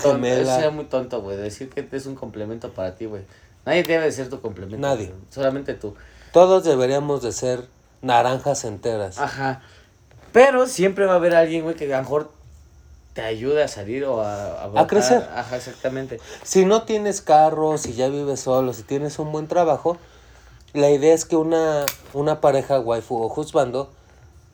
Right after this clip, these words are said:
Speaker 2: te, y no es ambición y no es materialismo,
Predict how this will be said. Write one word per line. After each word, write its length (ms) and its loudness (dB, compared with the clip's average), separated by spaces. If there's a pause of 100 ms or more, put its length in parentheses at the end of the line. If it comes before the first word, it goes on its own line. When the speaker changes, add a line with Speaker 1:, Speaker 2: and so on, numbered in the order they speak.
(480)
Speaker 2:
te, 240 6
y 200 -2
no 200 4
es 160 0
ambición 420 0
y 60 -2
no 100 -2
es 100 -4
materialismo, 760 -6